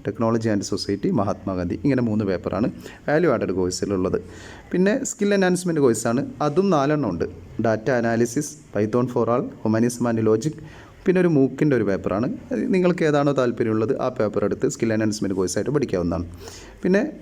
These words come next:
മൾട്ടി ഡിസിപ്ലിനറി കോഴ്സിൽ മൂന്നെണ്ണം ഉണ്ട്. ഒന്ന് ഇൻഫർമേഷൻ സെക്യൂരിറ്റി, സോഷ്യൽ എത്തിക്സ്, banking and insurance. ഏതാണോ താല്പര്യമുള്ളത് അത് തിരഞ്ഞെടുക്കാവുന്നതാണ്. അപ്പോൾ അഞ്ച് പേപ്പറാണ് തേർഡ് സെമ്മിലുള്ളത്. പിന്നെ ഫോർത്ത് സെമ്മാണ്. ഫോർത്ത് സെമ്മിലും,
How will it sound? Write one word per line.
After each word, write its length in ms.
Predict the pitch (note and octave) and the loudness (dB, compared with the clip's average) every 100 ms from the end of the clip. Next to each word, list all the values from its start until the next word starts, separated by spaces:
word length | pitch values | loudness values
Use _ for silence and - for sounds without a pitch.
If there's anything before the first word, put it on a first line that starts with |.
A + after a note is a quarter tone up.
| - - | -10 0
മൾട്ടി 320 | D#3+ E3+ F3 | 2 2 2
ഡിസിപ്ലിനറി 460 | G3 F#3+ F3 F3+ F3+ | 2 0 -2 2 4
കോഴ്സിൽ 340 | E3+ C#3+ D#3+ | 4 4 4
മൂന്നെണ്ണം 400 | D#3 B2+ B2 A2+ | 2 4 4 2
ഉണ്ട്. 140 | F#2 G2+ - - - | 2 -2 -4 -18 -4
ഒന്ന് 200 | B2+ C3 D#3 - - - - - | 2 4 2 -2 -14 -20 -10 -2
ഇൻഫർമേഷൻ 680 | D#3 D#3 D#3+ D3 C#3+ D3 C3 | 0 2 2 2 2 0 0
സെക്യൂരിറ്റി, 540 | B2 B2 A2 C3+ G#3 - - - - - | 0 0 0 0 -4 -8 -20 -20 -20 -2
സോഷ്യൽ 320 | - C3+ D3+ C3+ | 2 4 4 0
എത്തിക്സ്, 340 | A#2+ - D3+ | -2 -4 -4
banking 400 | - A2+ G#2+ A2 A2 | 0 0 0 0 2
and 80 | A2 | 0
insurance. 340 | G2 F2 F2 - - | 0 -2 -2 -4 -4
ഏതാണോ 400 | G#2+ A#2 C#3+ F#3+ D3 | 0 2 0 -2 -2
താല്പര്യമുള്ളത് 560 | A2+ A2 G#2 G#2 G#2 - | -2 -2 -2 0 -2 -2
അത് 200 | A#2 G#2 | 0 0
തിരഞ്ഞെടുക്കാവുന്നതാണ്. 720 | G2 G2 F2+ F#2 F2+ F#2 F2+ - - - - - | 0 0 -2 -2 -2 -2 -4 -10 -18 -20 -18 -6
അപ്പോൾ 240 | D#3 F3+ E3 | -2 0 2
അഞ്ച് 280 | E3+ F3+ G#3+ | 2 2 2
പേപ്പറാണ് 600 | E3 C3 G#2+ G2 G#2 - - - - | 2 0 -2 -2 -2 -4 -10 -8 2
തേർഡ് 200 | F#3 F#3 | 4 4
സെമ്മിലുള്ളത്. 520 | - G#2+ F#2+ F2+ F2 F2+ - - - - - - - - | 0 -2 0 0 0 -4 -12 -20 -20 -20 -20 -20 -20 -2
പിന്നെ 240 | D#3 E3+ F3 D#3 - | 2 4 4 2 0
ഫോർത്ത് 360 | C#3 D3 D3 G3+ | 0 2 0 -4
സെമ്മാണ്. 440 | - A#2+ G#2 A#2+ - - - - - - | -4 -2 0 2 0 -4 -12 -14 -8 2
ഫോർത്ത് 420 | F#3 G3+ G3+ A3+ | 4 4 2 -2
സെമ്മിലും, 480 | G#3+ G#3 G3 G3 | 0 0 2 2